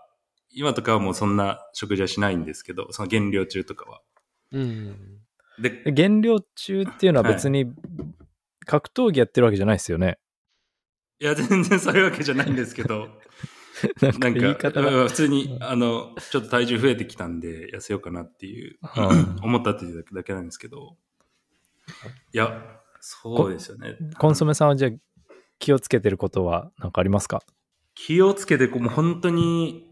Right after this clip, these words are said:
Speaker 1: でも課題感としてはその持続性みたいなのは本当にあ-、ありますよ。だから、そう、どうやったら、<clears throat> この今のマインド、減量中マインドを保てるかみたいなありますし。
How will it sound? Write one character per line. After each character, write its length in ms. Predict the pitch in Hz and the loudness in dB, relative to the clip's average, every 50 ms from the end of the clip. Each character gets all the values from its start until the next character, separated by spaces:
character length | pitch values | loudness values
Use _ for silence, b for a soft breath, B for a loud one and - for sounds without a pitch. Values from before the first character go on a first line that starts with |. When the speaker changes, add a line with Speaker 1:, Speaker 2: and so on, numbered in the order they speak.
| - - - | -20 -12 -2
Speaker 1:
で 140 | - 165 | 0 2
も 120 | 151 127 117 | 2 2 0
課 140 | - - 165 | 0 2 4
題 180 | 214 220 214 | 4 4 4
感 220 | 214 214 208 202 196 | 4 2 2 2 2
と 100 | 202 185 | 0 0
し 60 | - | 2
て 60 | 170 | 2
は 60 | 127 | 2
そ 120 | - 123 110 | 2 2 2
の 240 | 107 107 107 107 | 2 2 2 0
持 100 | 110 113 | 0 -2
続 220 | 110 131 147 143 - | 0 0 0 0 0
性 180 | - 165 156 | 0 2 2
み 80 | 156 156 | 2 0
た 80 | - 113 | -2 -2
い 40 | |
な 60 | 101 92 | -2 -4
の 60 | 90 | -6
は 60 | 87 - | -8 -8
本 200 | 104 101 104 107 | -4 -4 -4 -2
当 60 | 113 | -2
に 60 | 107 98 | -2 -2
あ-、 300 | 95 101 101 107 - - - | 0 -2 -2 -2 -4 -6 -6
あ 60 | 110 | -4
り 60 | 110 | -2
ま 100 | 117 120 | -2 -2
す 120 | 117 - 95 | -2 -4 -8
よ。 100 | 95 - _ _ _ _ - | -14 -18 _ _ _ _ -12
だ 60 | 117 | -10
か 60 | 107 | -8
ら、 80 | 104 98 | -8 -8
そ 140 | - - 113 | -10 -10 -10
う、 60 | 104 | -6
ど 80 | 117 | -6
う 20 | 135 | -6
や 60 | 120 | -6
っ 100 | - - | -8 -8
た 100 | - 104 | -10 -10
ら、 280 | 95 92 87 87 - - _ _ _ _ _ _ _ | -10 -10 -10 -12 -14 -18 _ _ _ _ _ _ _
<clears throat> 640 | - 202 175 139 - - - - - _ _ _ _ | 0 2 2 0 -2 -6 -12 -20 -20 _ _ _ _
こ 120 | - 110 | -12 -10
の 80 | 98 90 - | -10 -8 -6
今 200 | 127 123 113 104 | -4 -4 -4 -4
の 280 | 92 90 90 90 90 _ _ _ _ _ | -6 -8 -12 -14 -18 _ _ _ _ _
マ 160 | 107 104 98 | -4 -4 -4
イ 40 | 98 | -4
ン 100 | 95 92 | -4 -6
ド、 180 | 98 101 - - | -6 -6 -8 -6
減 220 | - 110 107 110 107 | -4 -2 0 2 2
量 140 | 110 107 | 2 0
中 160 | 107 - 113 107 | 0 -2 -2 0
マ 120 | 107 104 | 0 0
イ 40 | 98 | 0
ン 60 | 87 | -2
ド 80 | 80 87 | -6 -8
を 20 | |
保 200 | - 101 95 87 | -6 -6 -4 -4
て 100 | 87 95 | -4 -4
る 60 | 90 | -6
か 100 | 76 82 | -6 -8
み 80 | 85 82 | -12 -12
た 80 | 85 | -10
い 40 | 90 | -10
な 260 | 92 95 - - - | -10 -10 -12 -12 -12
あ 60 | 104 98 | -12 -12
り 80 | - - | -12 -12
ま 120 | 95 92 | -14 -12
す 120 | 92 - - | -12 -14 -16
し。 340 | - - 98 98 - _ | -18 -18 -18 -20 -20 _